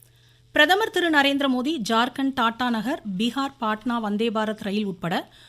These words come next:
ஆறு புதிய வந்தே பாரத் ரயில் சேவைகளை இன்று தொடங்கி வைத்தார். ராஞ்சி விமான நிலையத்தில் காணொலி மூலம் நடைபெற்ற நிகழ்ச்சியில் பேசிய பிரதமர், வடகிழக்கு மாநிலங்களின் பொருளாதார, கலாச்சார நடவடிக்கைகளை மேம்படுத்த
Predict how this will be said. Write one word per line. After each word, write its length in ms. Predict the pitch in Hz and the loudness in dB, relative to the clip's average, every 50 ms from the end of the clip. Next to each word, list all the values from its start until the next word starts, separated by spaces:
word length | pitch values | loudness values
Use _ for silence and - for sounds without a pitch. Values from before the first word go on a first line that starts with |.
| - - - | -20 -16 -4
ஆறு 380 | - - 226 247 262 294 320 339 330 | 4 6 8 10 10 8 6 4 0
புதிய 320 | - 254 226 262 269 269 | 0 0 2 2 2 2
வந்தே 280 | 233 214 208 214 226 233 | 2 0 0 2 0 0
பாரத் 360 | 214 226 220 220 220 214 - | 0 0 -2 -2 -4 -6 -4
ரயில் 240 | 196 190 208 226 220 - | -4 -2 -2 -2 -2 -2
சேவைகளை 400 | 220 202 196 196 190 214 233 302 302 | -2 -2 -2 -2 -4 -4 -4 -4 -4
இன்று 200 | - 220 208 214 | -2 -4 -4 -4
தொடங்கி 280 | - 180 165 165 160 165 165 | -4 -6 -6 -4 -4 -4 -4
வைத்தார். 320 | 160 160 - 190 196 - _ - _ - - - - - | -4 -4 -2 -4 -4 -4 _ -20 _ -20 -20 -16 -6 2
ராஞ்சி 400 | 226 233 254 262 277 285 - 285 | 8 10 10 10 10 8 6 4
விமான 340 | 240 233 233 233 240 240 247 | 2 2 2 2 2 2 2
நிலையத்தில் 520 | 240 226 214 214 214 202 208 302 339 359 - | 2 2 2 0 0 0 -2 -4 -6 -4 -2
காணொலி 320 | 254 220 226 240 254 254 254 | 0 0 2 2 2 2 2
மூலம் 280 | 240 233 226 233 233 254 | 2 0 0 0 -2 -2
நடைபெற்ற 440 | 240 196 190 208 208 247 - - 226 | -2 0 -2 -2 -2 -4 -4 -4 -4
நிகழ்ச்சியில் 540 | 196 170 208 190 - 202 170 180 214 208 | -4 -2 -4 -4 -4 -4 -2 -2 -2 0
பேசிய 280 | 220 208 202 208 226 214 | 0 -2 0 0 -2 -4
பிரதமர், 440 | 214 - 180 170 165 170 202 302 - - - - - _ - - | -4 -4 -6 -4 -2 -2 -4 -4 -6 -10 -20 -20 -20 _ -4 2
வடகிழக்கு 640 | 196 233 240 247 311 339 339 339 320 320 320 311 | 4 4 6 6 4 2 2 2 0 0 0 0
மாநிலங்களின் 680 | 285 247 226 226 240 240 233 226 226 220 226 240 262 269 | 0 2 2 2 2 2 2 0 0 0 0 0 0 -2
பொருளாதார, 680 | 262 220 202 208 226 240 254 240 247 233 233 240 247 247 | -2 -2 0 0 2 0 0 0 0 -2 -2 -2 -4 -4
கலாச்சார 600 | 254 214 190 208 214 233 233 247 240 233 233 240 | -4 -2 -2 0 -2 -2 -2 -2 -2 0 0 0
நடவடிக்கைகளை 640 | 220 196 185 202 214 220 226 220 240 220 226 220 220 | -2 -2 -2 -2 -2 -2 -2 -2 -2 -2 -2 -2 -2
மேம்படுத்த 580 | 190 180 190 202 190 175 165 - - 208 302 | -2 -2 -2 -2 -2 -2 -4 -4 -4 -6 -6